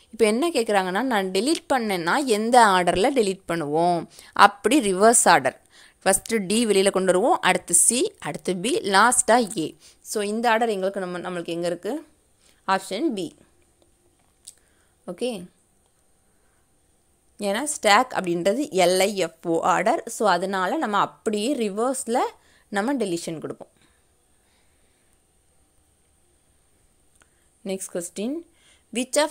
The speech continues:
the following real world sceneries would you associate with the stack data structure? கீழே உள்ளதுல, அதாவது ரியல் வேர்ல்டில் நம்ம யூஸ் பண்றதுல ஸ்டாக் வந்து எந்த, எப்படி யூஸ் பண்றோம் அப்படின்றது கேக்குறாங்க.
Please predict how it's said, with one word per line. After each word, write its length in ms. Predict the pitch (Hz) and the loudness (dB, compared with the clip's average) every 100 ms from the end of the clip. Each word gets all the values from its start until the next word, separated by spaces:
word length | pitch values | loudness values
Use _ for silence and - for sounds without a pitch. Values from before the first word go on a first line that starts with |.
| - | -2
the 120 | 302 | -6
following 640 | 294 226 190 190 180 175 247 330 - - - | 0 4 4 4 0 -4 -6 -8 -14 -18 -10
real 400 | 240 262 311 - | -4 2 2 0
world 420 | 214 208 233 254 - | -4 2 2 2 -2
sceneries 640 | - 196 190 175 170 269 - - _ _ _ - | -6 -4 -4 -4 -4 -6 -8 -14 _ _ _ -10
would 140 | 214 220 | -10 -10
you 220 | 180 180 254 370 - _ - | -6 -2 -2 -4 -12 _ -8
associate 720 | 202 - 262 - 247 269 196 | -6 -4 -4 -4 -4 -6 -4
with 280 | 214 208 180 | -8 -6 -2
the 100 | 277 | -2
stack 480 | - - 180 185 196 - _ _ - | -2 4 6 6 2 -14 _ _ -10
data 340 | 185 165 160 196 | -2 0 0 0
structure? 760 | - 165 - - - 190 185 - _ _ _ _ _ _ _ _ _ _ | -2 -6 -8 -8 -4 -4 -6 -8 _ _ _ _ _ _ _ _ _ _
கீழே 260 | - 277 302 | -6 -2 0
உள்ளதுல, 340 | 262 220 202 | 0 2 2
அதாவது 320 | 196 180 208 277 | 4 2 2 -2
ரியல் 360 | 226 240 285 | 0 0 2
வேர்ல்டில் 260 | 262 269 302 | 4 4 2
நம்ம 200 | 277 202 | 0 -2
யூஸ் 320 | 190 240 285 - | -2 -2 -2 -4
பண்றதுல 520 | 247 214 196 196 254 | -4 0 0 0 0
ஸ்டாக் 480 | 403 - 240 262 - | 0 2 4 4 2
வந்து 340 | 208 196 349 | -4 0 0
எந்த, 320 | 262 208 208 220 196 185 - | 0 -2 0 2 2 0 -4
எப்படி 360 | 190 196 202 | -8 -6 -6
யூஸ் 160 | 180 - | -6 -6
பண்றோம் 440 | 160 151 156 160 151 | -6 -4 -2 -2 -2
அப்படின்றது 460 | 143 143 143 151 151 | -6 -10 -8 -8 -8
கேக்குறாங்க. 440 | 147 156 147 | -12 -8 -6